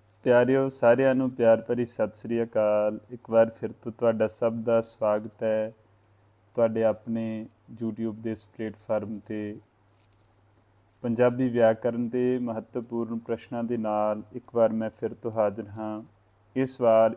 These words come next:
ਈ ਟੀ ਟੀ ਉਨਾਹਠ ਚੁਰਾਨਵੇਂ ਵਾਸਤੇ ਸ-, ਮੁੱਖ ਰੱਖ ਕੇ ਪੇਪਰ ਨੂੰ ਬਣਾਏ ਹਨ। ਇਸ ਤੋਂ ਇਲਾਵਾ ਪੀ ਐਸ ਟੈਟ,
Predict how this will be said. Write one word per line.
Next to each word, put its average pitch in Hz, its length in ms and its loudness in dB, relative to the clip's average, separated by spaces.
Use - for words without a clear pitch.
ਈ 120 120 -4
ਟੀ 120 160 -6
ਟੀ 120 240 -6
ਉਨਾਹਠ 117 300 -2
ਚੁਰਾਨਵੇਂ 110 720 -8
ਵਾਸਤੇ 104 600 -6
ਸ-, - 100 -20
ਮੁੱਖ 110 300 -4
ਰੱਖ 110 300 0
ਕੇ 120 80 -6
ਪੇਪਰ 113 360 -10
ਨੂੰ 113 180 -6
ਬਣਾਏ 110 320 -4
ਹਨ। 123 200 -4
ਇਸ 127 140 -8
ਤੋਂ 139 140 -6
ਇਲਾਵਾ 127 500 0
ਪੀ 127 160 2
ਐਸ 143 220 0
ਟੈਟ, 113 260 -2